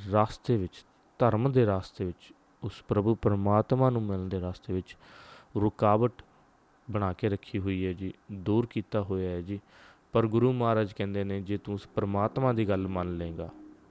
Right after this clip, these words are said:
ਉਸ ਨੂੰ ਪਿਆਰ ਪਾ ਲਏਗਾ, ਉਸ ਦੇ ਨਾਲ ਯਾਰੀ ਦੋਸਤੀ ਪਾ ਲਏਗਾ, ਉਸ ਦੀ ਰਜ਼ਾ ਵਿੱਚ ਚੱਲੇਗਾ, ਨਾਮ ਸਿਮਰਨ ਕਰਦਿਆਂ ਹੋਇਆ,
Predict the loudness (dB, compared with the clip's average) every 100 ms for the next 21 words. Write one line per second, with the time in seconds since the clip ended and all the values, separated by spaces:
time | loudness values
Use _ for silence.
0 | -20 -20 -20 -20 -20 -20 -20 -18 -8 -8
1 | -4 -2 -2 -4 -6 -10 _ _ 0 2
2 | 2 2 -2 -2 -4 -8 -8 -10 -12 -20
3 | _ _ -8 -8 -4 -4 -2 -2 -2 -2
4 | 0 0 0 0 -2 -2 -6 -6 -4 -6
5 | -6 -8 -10 -12 -14 -20 -18 -6 -4 2
6 | 2 4 4 4 4 0 -4 -4 -2 -4
7 | -4 -6 -6 -4 -4 -6 -6 -6 -6 -8
8 | -10 -8 -8 -6 -8